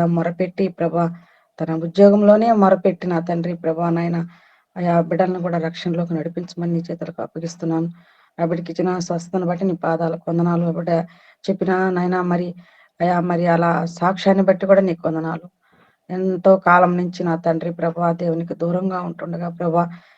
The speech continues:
నీ పిర-, ఈ బిడ్డని తండ్రి నాయన, మీ ఈ దినాన నాయన, ఇటువంటి మంచి గొప్ప సాక్ష్యాన్ని నాయన మేము విన్నాం.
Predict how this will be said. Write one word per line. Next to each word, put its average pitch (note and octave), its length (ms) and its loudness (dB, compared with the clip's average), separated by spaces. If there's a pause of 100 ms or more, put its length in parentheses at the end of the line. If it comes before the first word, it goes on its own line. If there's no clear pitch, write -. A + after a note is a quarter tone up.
(140)
నీ F#3 140 -2
పిర-, F3+ 440 -2 (260)
ఈ F3+ 100 0
బిడ్డని F#3 420 2
తండ్రి F3 300 -2
నాయన, F3 340 -4
మీ E3+ 180 -4 (480)
ఈ G3 140 0 (100)
దినాన G3 440 2
నాయన, F3 220 0
ఇటువంటి F3 440 -4
మంచి E3+ 320 -4
గొప్ప E3+ 280 -4
సాక్ష్యాన్ని E3+ 640 -2 (540)
నాయన F#3 160 -2
మేము F#3 240 0
విన్నాం. G3 300 2